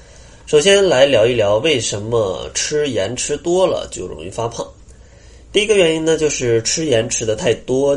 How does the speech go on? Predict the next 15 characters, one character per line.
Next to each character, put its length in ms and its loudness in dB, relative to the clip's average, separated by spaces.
就 300 -4
容 200 -6
易 200 -8
增 280 -8
加 220 -8
食 240 -6
欲， 180 -4
让 220 -4
你 320 -12
越 180 -2
吃 280 -4
越 100 2
多， 420 0
摄 280 -4
入 180 -6